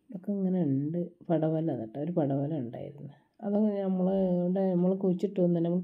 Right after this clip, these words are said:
പട-, ഉം, വെറുതെ മുളക്കൂല, അങ്ങനെ ഉണ്ടായത് കഴിഞ്ഞിട്ട്. പിന്നെ അതിന് കുറേ കായൊക്കെ ഉണ്ടായിരുന്നു. പിന്നെ മഴ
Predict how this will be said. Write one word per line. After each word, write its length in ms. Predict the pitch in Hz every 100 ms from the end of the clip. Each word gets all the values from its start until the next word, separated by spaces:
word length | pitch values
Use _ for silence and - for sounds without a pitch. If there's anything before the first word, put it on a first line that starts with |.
| 175
പട-, 240 | 165 170 -
ഉം, 160 | 190 190 190
വെറുതെ 240 | 185 180 202
മുളക്കൂല, 400 | 180 165 - 135 139
അങ്ങനെ 200 | 156 180
ഉണ്ടായത് 300 | 175 151 151 147
കഴിഞ്ഞിട്ട്. 340 | 147 147 - _ _ - - _
പിന്നെ 140 | 180
അതിന് 160 | 185 208
കുറേ 220 | 190 170 190 190
കായൊക്കെ 360 | 170 180 180
ഉണ്ടായിരുന്നു. 320 | 156 139 151 -
പിന്നെ 180 | 143 160 190
മഴ 120 | 170